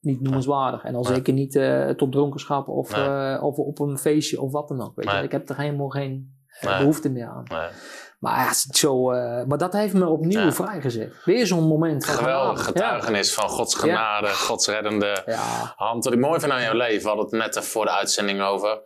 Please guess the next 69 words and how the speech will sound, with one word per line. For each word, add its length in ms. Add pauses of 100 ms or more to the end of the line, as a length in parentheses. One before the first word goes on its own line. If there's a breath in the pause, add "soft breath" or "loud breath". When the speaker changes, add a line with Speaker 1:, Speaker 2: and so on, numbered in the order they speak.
(300 loud breath)
Speaker 2:
Als 160
je 120
kijkt 680
hoe 220
heftig, 520
eh, 200 (720)
Klaas, 440
hoe 300
heftig 200
jouw 120
leven 380
was 300
voorheen. 640
Speaker 1:
Ja. 100
Speaker 2:
Er 80 (1000 loud breath)
zijn 100
natuurlijk 300
best 0 (160)
wel 80
veel 60
mensen, 400
hè, 80
die 120
tot 160
bekering 420
komen. 460
En, 200
maar 100
als 120
ik 80
nu 120
kijk 180
naar 140
je 60
leven, 320
we 80
kennen 200
elkaar 240
inmiddels 260
best 220
wel 120
een 100
aantal 200
jaren. 400
We 60
Speaker 1:
Ja. 60
Speaker 2:
trekken 400
op 100
een 80
leuke 240
manier 160
met 100
elkaar 220
op. 180
Ik 60
spreek 200
wel 100
eens 80
bij 80
jullie 160
in 60
de 60
gemeente. 360
We 60
gaan 80
wel 80
samen 340
vissen. 240
We 60